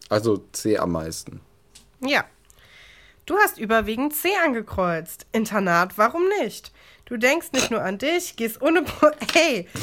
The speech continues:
Speaker 2: gehst ohne Probleme auf deine Freunde ein und bist hilfsbereit. <laughs> Woher weiß dieser Tester?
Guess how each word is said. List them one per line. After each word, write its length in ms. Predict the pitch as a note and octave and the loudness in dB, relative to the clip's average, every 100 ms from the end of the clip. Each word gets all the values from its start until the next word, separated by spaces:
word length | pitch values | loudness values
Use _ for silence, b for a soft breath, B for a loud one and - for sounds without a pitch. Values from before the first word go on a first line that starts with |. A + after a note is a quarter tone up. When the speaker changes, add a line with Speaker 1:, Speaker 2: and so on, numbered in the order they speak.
| - - | -10 -6
Speaker 2:
gehst 260 | C4+ C#4 B3+ | -6 -4 0
ohne 240 | F4 F#4+ | 2 0
Probleme 800 | - C4 A#3 C4 C#4+ C#4 C#4 C4 - | -2 -4 -2 0 0 2 0 -2 -2
auf 160 | A#3 | -2
deine 240 | A#3+ A3+ A3+ | 0 -4 -6
Freunde 480 | - B3 A3 G#3 G3 | -2 -2 0 -2 0
ein 220 | B3+ C4 | 0 -2
und 100 | C#4 | -8
bist 160 | F4+ - | -6 -4
hilfsbereit. 800 | G#4 G#4+ - G3+ F#3+ F#3 F#3+ - b b b | -4 -4 -6 -2 0 0 -2 -8 b b b
<laughs> 120 | - | -4
Woher 480 | D#4+ A#3 C4+ - A#3+ | -2 0 2 4 4
weiß 240 | G#3 D4+ D4+ | 2 -2 -2
dieser 260 | G#3 F#3 | -2 -2
Tester? 580 | G#3 D4 - - E3+ F3+ | 0 -2 -4 -6 -4 -6